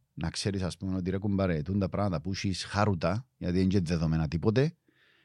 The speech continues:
να νιώθεις τούν τη δύναμη ότι είναι όπως τον καιρόν η κατάσταση. Τώρα που είσαι καλά, να είσαι καλά, ρε Γιάννη, αλλά προσγειωμένα, γιατί μπορεί να νομίζεις ότι πετάς, αλλά να έρθει πατσαρκά.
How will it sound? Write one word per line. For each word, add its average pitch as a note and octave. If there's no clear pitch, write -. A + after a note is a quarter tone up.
να F#2+
νιώθεις B2+
τούν C#3+
τη B2+
δύναμη A#2+
ότι A#2
είναι C#3
όπως F#3
τον C#3+
καιρόν G#2
η C3
κατάσταση. D#2
Τώρα F#2+
που C3
είσαι C#3
καλά, G#2+
να G2
είσαι A2+
καλά, G#2
ρε A2
Γιάννη, C3
αλλά A2
προσγειωμένα, G2
γιατί G#2+
μπορεί G#2+
να B2
νομίζεις G2
ότι E2
πετάς, D#2+
αλλά A#2+
να B2
έρθει -
πατσαρκά. F#2+